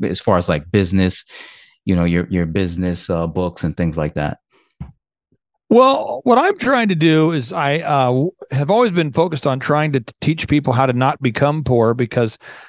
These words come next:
Speaker 2: uh, I grew up poor and I know what that's like. That's kind of my, was my main focus.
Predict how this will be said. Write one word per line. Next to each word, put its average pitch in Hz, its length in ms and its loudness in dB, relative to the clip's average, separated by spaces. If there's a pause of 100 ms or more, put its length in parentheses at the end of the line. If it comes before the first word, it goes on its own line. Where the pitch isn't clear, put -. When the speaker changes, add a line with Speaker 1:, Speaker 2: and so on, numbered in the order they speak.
(140)
Speaker 2:
uh, 120 260 2
I 143 140 2
grew 143 180 4
up 139 120 -2
poor 143 180 4
and 147 80 2
I - 20 2
know 143 100 0
what 135 140 0
that's 131 180 -4
like. 135 300 -2
That's 131 300 -4
kind 139 180 0
of 123 80 2
my, 120 180 2 (120)
was 123 160 0
my 120 100 2
main 165 220 2
focus. 151 420 0